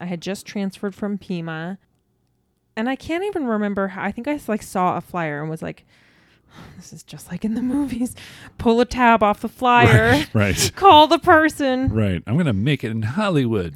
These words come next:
Speaker 1: Yeah, but in the auditions for the Vagina Monologues, depending on what part you got, you had, part of the audition was faking an orgasm.
Speaker 2: Oh.
Speaker 1: And I just
Speaker 2: And you just, you just
Speaker 1: refused.
Speaker 2: Oh, okay.
Speaker 1: I said, "No, thank you." So they
Speaker 2: So
Speaker 1: made me the M C, which was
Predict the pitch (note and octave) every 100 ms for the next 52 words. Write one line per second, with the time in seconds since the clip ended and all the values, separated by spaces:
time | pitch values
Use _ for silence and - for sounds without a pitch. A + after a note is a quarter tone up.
0 | - G3 F3+ E3 A3 G#3+ A#3 A#3 A3 G3
1 | - - - G3 F3 F3 - E3+ - E3
2 | D#3 D#3 D#3+ D#3 D#3 D3+ E3 E3 D#3 D#3+
3 | - - _ _ _ _ _ _ _ -
4 | F#3 F3 E3 E3 - - E3+ E3 E3 D#3+
5 | D#3 - _ - F3+ F3+ E3 _ - -
6 | F#3+ F3+ E3+ E3+ D#3+ E3+ F3 E3 D#3+ -
7 | - F3 D#3+ E3+ D#3+ D3 D#3+ D#3 E3 F3
8 | G3 G3+ A3 A3+ A#2+ A2+ A2 G#2+ F#2+ E2+
9 | A#3 G#3+ G3 F3+ A2+ A2 G2+ G2+ - G#2
10 | G3 G#2 G2+ F2+ F#2+ E3 D#3+ D#3 - -
11 | _ - G2 F2 F2 E3+ G3 G#3 G3 G#3+
12 | G#3+ F#3+ F3+ - F3 F3 G3 - F#3+ G3
13 | G3+ G3+ G3+ G#3 A3 A3 C4 A3+ D#3 F#3
14 | A3 G#3